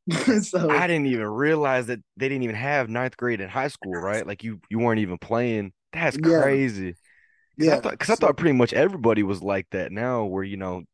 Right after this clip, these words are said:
Speaker 2: 'cause, you know, normally in ninth grade, a lot of times, like, for bigger schools, like, you know, six A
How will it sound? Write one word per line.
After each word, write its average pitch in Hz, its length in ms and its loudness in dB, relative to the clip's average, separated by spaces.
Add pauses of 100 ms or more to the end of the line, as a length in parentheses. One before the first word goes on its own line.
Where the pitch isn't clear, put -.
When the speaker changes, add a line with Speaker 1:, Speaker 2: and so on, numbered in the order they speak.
(120)
Speaker 2:
'cause, 139 140 2
you 175 60 2
know, 160 120 6
normally 139 360 4
in 110 100 2
ninth 120 220 2
grade, 110 320 0 (260)
a 101 80 -4
lot 110 160 2
of 101 60 -8
times, 101 480 -8
like, 95 160 -6
for 98 100 -4
bigger 101 300 0
schools, 92 400 -4
like, 90 140 -4
you 98 80 -8
know, 85 80 -6
six 95 320 -2
A 143 60 2